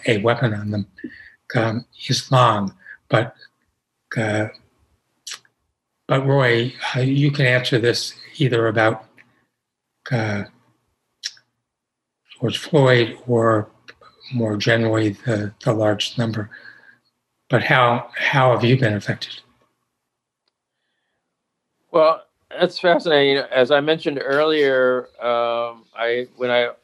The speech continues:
Speaker 2: listened to the news this morning, just before we started this broadcast, I heard of an, an, yet another Black man, telephone,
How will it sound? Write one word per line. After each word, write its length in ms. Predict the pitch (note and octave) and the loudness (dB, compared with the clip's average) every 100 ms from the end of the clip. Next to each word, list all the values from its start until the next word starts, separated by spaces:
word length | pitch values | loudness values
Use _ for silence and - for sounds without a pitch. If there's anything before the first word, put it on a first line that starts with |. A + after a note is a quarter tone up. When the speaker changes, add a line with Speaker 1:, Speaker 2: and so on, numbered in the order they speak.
| _ | _
Speaker 2:
listened 280 | C3 C3 C#3+ | -2 -2 -2
to 80 | C3+ | -2
the 120 | C3+ | 0
news 320 | C#3 D3 C#3 | 0 0 0
this 180 | C3+ C3 | -4 -2
morning, 380 | C#3 C3+ C3 B2+ | 2 2 0 -2
just 240 | C3 B2+ | -2 -2
before 480 | C3 B2 C3 B2+ B2 | -8 -2 2 2 2
we 440 | B2+ B2+ B2 A#2+ | 0 0 -2 -6
started 440 | A2+ - C3 B2 A#2 | -10 -2 0 2 0
this 160 | B2 | -2
broadcast, 720 | - C3+ C#3 C#3 B2 A#2 A2+ A2+ | 2 0 0 2 2 2 0 -2
I 140 | A2+ | 0
heard 280 | A2 A#2 A#2 | 2 2 2
of 180 | A2+ A2+ | -2 -2
an, 220 | A2+ A2 - | -4 -6 -12
an, 200 | A#2 A#2 | -12 -4
yet 200 | B2 A#2+ | 0 0
another 440 | A#2+ B2 B2+ A#2+ | 2 2 2 0
Black 420 | A2+ - A#2+ A#2+ B2 | -2 0 0 0 -6
man, 440 | A#2+ A#2 A#2 B2 _ _ _ _ _ _ _ _ _ _ | -4 -2 -4 -10 _ _ _ _ _ _ _ _ _ _
telephone, 800 | F3+ F3 D#3+ D#3 C3 A#2 A#2+ | 0 2 2 2 0 0 -8